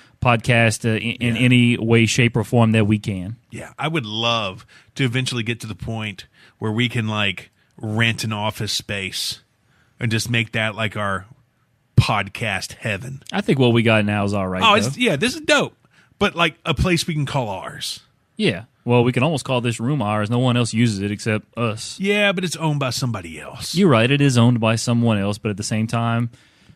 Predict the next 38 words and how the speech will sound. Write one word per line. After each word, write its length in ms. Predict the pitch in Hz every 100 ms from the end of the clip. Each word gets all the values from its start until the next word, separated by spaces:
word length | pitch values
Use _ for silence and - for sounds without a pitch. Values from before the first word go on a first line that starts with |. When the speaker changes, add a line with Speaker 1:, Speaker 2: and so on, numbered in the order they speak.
| _
Speaker 1:
all 140 | 104 107
our 120 | 101
stuff's 300 | - 113 -
in 80 | 113
here. 160 | 117
No 100 | 113
one 160 | 104 92
messes 340 | 107 104 104
with 180 | 113 104
it. 80 | 131
It's 120 | 170
nice. 460 | 151 92 85 - - _ _
Speaker 2:
It 140 | 165
is. 440 | 165 98 - - - _
It's 140 | 156
a 40 | 165
good 140 | 165
setup. 400 | - 98 - - _ _ - _ -
What 120 | 214
we 60 | 277
got 160 | 277
going 160 | 277 269
on 140 | 262
today's 280 | 233 254 240
show, 240 | - 233
Patrick? 360 | 160 190 202 - -
Speaker 1:
On 360 | 147 156 156 143 -
episode 400 | 160 143 160 156
number 160 | 151
one 180 | 135 151
oh 80 | 151
six 300 | 135 156 143
of 80 | 135
the 120 | 123
Amp 220 | 165 202 -
Wrestling 440 | 151 143 143 131
Podcast 760 | 123 135 143 131 143 147 185 -
for 460 | - 131 127 123